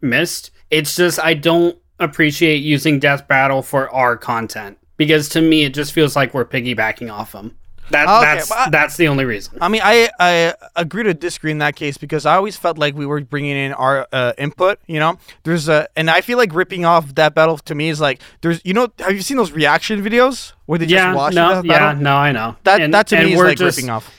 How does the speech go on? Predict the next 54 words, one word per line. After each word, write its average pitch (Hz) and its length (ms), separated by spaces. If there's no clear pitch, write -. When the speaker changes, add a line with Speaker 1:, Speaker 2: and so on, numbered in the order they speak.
Speaker 1:
and, 180 180
and 185 220
we're 190 120
just 175 200
talking 135 320
about 113 280
it, 117 140
but, 151 360
and 170 160
I 156 80
do, 170 520
and 160 160
I 147 60
do 147 180
get 120 240
that, 170 360
but 156 180
at 170 80
the 170 100
same 170 240
time, 165 240
some 156 280
Death 147 240
Battles 139 340
I 139 100
do 127 160
not 123 260
have, 127 300
like, 117 300
that 131 340
high 131 360
of 127 260
a, 127 320
"Yeah, 262 240
no, 240 200
this 214 280
is - 40
how 185 140
this 160 200
is - 60
gonna 143 200
go," 123 500
and 143 500
some 147 240
of 143 80
'em 147 120
I 135 100
just 127 220
watch. 123 420
Like, 135 260
the 175 120
ones 170 340
that 190 100
I 175 300